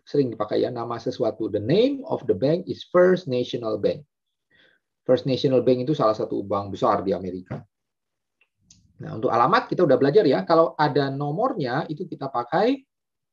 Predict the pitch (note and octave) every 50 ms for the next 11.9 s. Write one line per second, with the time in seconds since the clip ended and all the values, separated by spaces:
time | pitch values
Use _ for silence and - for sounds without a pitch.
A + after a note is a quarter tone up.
0 | _ _ _ _ - A#2+ - - - - - C3 C#3+ - _ _ _ _ _ _
1 | _ _ - A2 G#2+ A2 A2 A#2 C#3+ F#3 G#3+ A#3 A#3+ - A#2 B2 C#3+ F3+ A3 A3+
2 | A3 - - - _ - A#2+ C3 D#3 - - _ _ _ _ _ _ _ _ _
3 | _ _ _ _ - C#3 B2+ - C3 A#2+ A#2 - D3 C3+ C3 C3 C3+ C#3 D#3 F3
4 | F#3 F#3 F3+ - - C#3+ B2+ A#2 - - - - - - - _ _ _ _ _
5 | _ _ _ _ _ _ _ _ _ _ _ _ - - C#3 C3+ C#3 C#3+ D3 C#3+
6 | C3+ C3 C3 C3+ C3+ C3+ D3 C#3+ - G#3+ B3 C#4 D4+ C#4+ - D3 - B2 - -
7 | D3 C3+ A2+ A2 B2+ D#3 - _ _ _ _ _ _ _ _ _ _ _ _ _
8 | - C3 B2 B2 B2+ C3+ D3 F#3 G#3+ C4+ B2+ C3 C#3+ D3 C#3+ - - _ - C3
9 | C3+ C3 C3 C3+ C3+ D3 C#3+ - - - - - A#2 G#2 G2 A2 B2+ D#3 G3 A3+
10 | C#4 D4 - - _ _ _ _ _ _ _ _ _ _ _ _ _ _ _ _
11 | _ _ _ _ - C#3+ C#3 C#3 C#3 C#3 C3+ B2+ A2+ A2 G#2 F#2+ G2 G2+